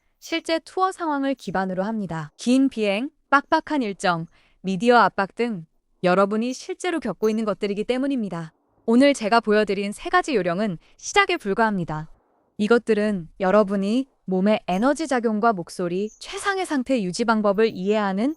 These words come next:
첫 단계입니다. 이제 목 건조함을 해결할 세 가지 간단한 요령을 알게 되었어요.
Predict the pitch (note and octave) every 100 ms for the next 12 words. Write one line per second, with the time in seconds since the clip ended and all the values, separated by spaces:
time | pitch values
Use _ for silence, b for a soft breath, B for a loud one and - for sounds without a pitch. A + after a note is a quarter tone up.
0 | - - F#4+ F4+ D#4+ C4+ G#3 F3+ E3+ D#3
1 | _ _ _ _ _ _ _ _ _ _
2 | _ _ _ _ _ A#3 A3 A#3+ A#3 F3+
3 | F#3 D#4 D#4 C#4+ B3+ A#3+ B3 C#4+ C4+ A3
4 | A3 F3 - F#4+ F#4+ - - - G3 C4+
5 | C#4+ C#4 F3 F#3+ G#3+ F#3+ F3 A#3+ C4 B3
6 | G3+ F3 E3+